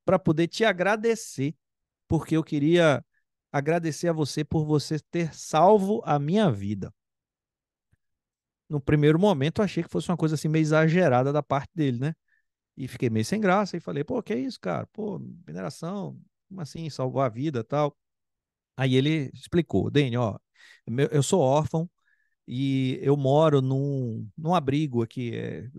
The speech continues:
é como se fosse um asilo, né? Só que tem outras pessoas com outros problemas, né? Então eu tenho o meu quartinho aqui,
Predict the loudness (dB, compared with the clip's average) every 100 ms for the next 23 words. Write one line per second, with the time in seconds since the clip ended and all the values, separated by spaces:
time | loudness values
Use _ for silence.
0 | -18 -18 _ -18 -12 -10 -8 -6 -4 0
1 | 0 0 2 4 4 2 -2 -4 -8 -8
2 | -8 -8 -10 _ -8 -4 -2 -4 -6 -8
3 | -6 -4 -4 -6 -16 _ _ _ -8 0
4 | 0 0 -6 -6 -4 -4 -4 -6 -8 -10
5 | -10 -6 -6 -4 0 4 4 4 0 0
6 | -6 -6 -6 -6 -8 -8